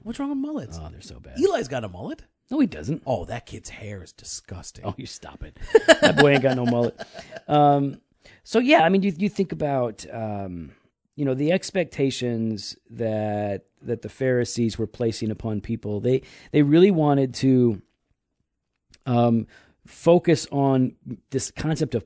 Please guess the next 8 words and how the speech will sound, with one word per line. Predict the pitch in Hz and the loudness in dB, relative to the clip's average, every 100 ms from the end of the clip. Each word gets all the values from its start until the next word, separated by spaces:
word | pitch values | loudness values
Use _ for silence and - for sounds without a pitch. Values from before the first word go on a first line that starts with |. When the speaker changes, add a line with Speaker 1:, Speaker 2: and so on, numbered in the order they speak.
| _ _ _ | _ _ _
Speaker 2:
moral | 120 143 151 139 | -2 4 4 4
purity, | - - 131 127 95 73 143 | 0 -2 0 2 0 -8 -12
Speaker 1:
Mm-hmm. | 143 135 123 | -10 -8 -4
Speaker 2:
uh, | 107 | -2
religious | 110 127 151 127 | 0 0 0 -2
purity, | - - 135 139 101 | -10 -6 2 2 2
so | - - 147 165 | -4 -6 -2 0
much | 151 127 101 - | 0 -2 -6 -12